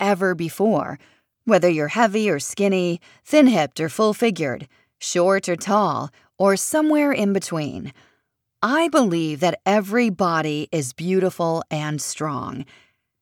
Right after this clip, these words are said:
And if you learn how to leverage that beauty and strength while eating clean and exercising right, you'll look and feel better than you ever have before.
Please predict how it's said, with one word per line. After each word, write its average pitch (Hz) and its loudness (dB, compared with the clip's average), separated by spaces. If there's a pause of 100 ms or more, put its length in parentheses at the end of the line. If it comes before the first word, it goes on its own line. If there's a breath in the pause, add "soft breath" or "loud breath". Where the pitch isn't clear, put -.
And 196 4
if 240 0
you 302 2
learn 320 4
how 208 0
to 185 2
leverage 208 0
that 185 -2
beauty 156 -4
and 147 -6
strength 156 -4
while 156 0
eating 208 0
clean 190 -2
and 147 -2
exercising 156 -6
right, 156 -4 (520 soft breath)
you'll 214 4
look 254 4
and 180 0
feel 233 0 (220)
better 226 6
than 185 2
you 160 -2
ever 196 4
have 180 0
before. 147 -4